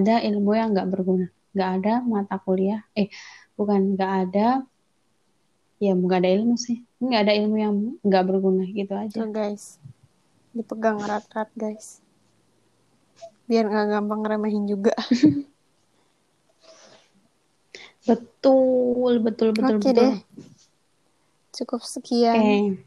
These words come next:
Speaker 2: episode kali ini, kita ngomongin tentang kuliah sastra yang jarang banget mungkin orang
Speaker 1: Yes.
Speaker 2: ngomongin.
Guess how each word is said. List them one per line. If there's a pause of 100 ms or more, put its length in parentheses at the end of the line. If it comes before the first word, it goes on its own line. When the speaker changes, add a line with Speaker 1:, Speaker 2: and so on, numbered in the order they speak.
(120)
Speaker 2:
episode
kali
ini,
kita
ngomongin
tentang
kuliah
sastra (800)
yang
jarang
banget (240)
mungkin
orang
Speaker 1:
Yes.
Speaker 2:
ngomongin.